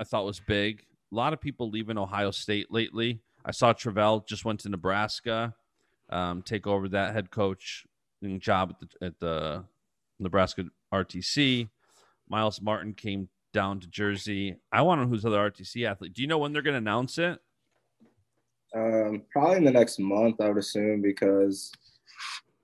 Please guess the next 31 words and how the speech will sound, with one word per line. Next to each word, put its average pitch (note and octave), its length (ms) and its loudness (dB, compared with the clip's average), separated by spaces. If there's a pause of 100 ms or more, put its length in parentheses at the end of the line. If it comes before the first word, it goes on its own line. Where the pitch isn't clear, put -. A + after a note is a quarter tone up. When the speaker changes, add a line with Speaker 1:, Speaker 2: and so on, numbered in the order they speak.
(180)
Speaker 2:
our, A2 580 10
uh, G2+ 40 0 (280)
old A#2 220 10
assistant's - 800 2 (300)
new A2+ 140 8
job G2+ 380 4
just G#2 160 -2
got G2 300 4 (920)
announced G2 420 -2
about F2 200 2
a F2 40 0
couple F2+ 220 0
days F2+ 260 2
ago. E2+ 200 0
So E2 340 -2 (140)
I G#2+ 60 0
would A2+ 100 8
assume A2+ 320 6
that G#2 140 4
his G#2+ 260 4
replacement G#2 560 2
will G2 80 2
be G2 180 2
coming G2 360 -2 (220)
in G#2 60 -4
the G2+ 60 -2
next - 360 -4 (520)
month G#2 240 2
or G2 40 2
so. G#2+ 240 6
But G#2 340 4